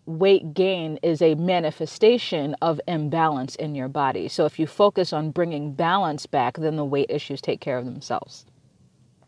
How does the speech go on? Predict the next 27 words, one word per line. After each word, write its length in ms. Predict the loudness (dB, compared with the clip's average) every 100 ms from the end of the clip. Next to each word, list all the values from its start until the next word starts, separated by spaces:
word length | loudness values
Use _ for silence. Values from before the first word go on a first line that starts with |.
| _ _ _ _ -20 -20 -20 -20 0
It 240 | 6 6 6
actually, 420 | 6 6 6 6
in 100 | 6
the 100 | 2
link 320 | -2 -2 -2
of 140 | -2 2
this 200 | 0 0
episode, 760 | -4 -2 -4 0 0 0 -2 -6 -4
um, 480 | 2 2 2 -2 -6
instead 380 | -6 0 4 4
of 100 | 4
linking 340 | 0 0 -4
you 200 | 0 0
to 480 | 0 0 2 2 2
the 120 | 2
stress 320 | 0 0 0
health 240 | 0 -4 -2
quiz 300 | 0 0 0
that 100 | 0
I 60 |
usually 560 | 0 -2 -4 -2 -2 -2 -6 -18 -6
link 180 | -2 2
you 100 | 2
to, 340 | 4 6 6 8
I 280 | 6 8 6
am, 400 | 4 2 0 -2 -8 -10 -12 -16 -14
this 300 | 0 2